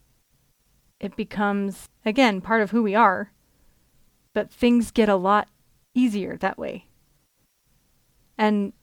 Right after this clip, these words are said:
you know, I don't wanna get wrapped up in, like, "Well, you gotta do your small blind the same time every day." But I think he's right. There's some genius to that,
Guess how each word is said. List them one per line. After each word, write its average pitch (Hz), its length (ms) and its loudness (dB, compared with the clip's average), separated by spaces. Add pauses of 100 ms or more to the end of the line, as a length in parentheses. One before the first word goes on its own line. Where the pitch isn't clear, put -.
(100)
you 240 80 -2
know, 196 160 0
I 190 120 2
don't 247 140 0
wanna 214 180 0
get 196 200 -2
wrapped 190 320 0
up 208 220 0
in, 190 180 -2
like, 185 280 -6
"Well, 185 520 2 (460)
you 202 80 -12
gotta 196 400 -2 (520)
do 226 120 -2
your 233 240 0
small 240 340 4
blind 233 460 2
the - 60 -6
same 269 280 0
time 302 300 0
every 196 220 0
day." 190 340 0 (580)
But 196 380 4 (180)
I 220 120 0
think 247 240 2
he's 196 200 -8
right. 233 240 0
There's 214 200 -4
some 208 180 -2
genius 247 420 2
to 208 120 -2
that, 202 300 2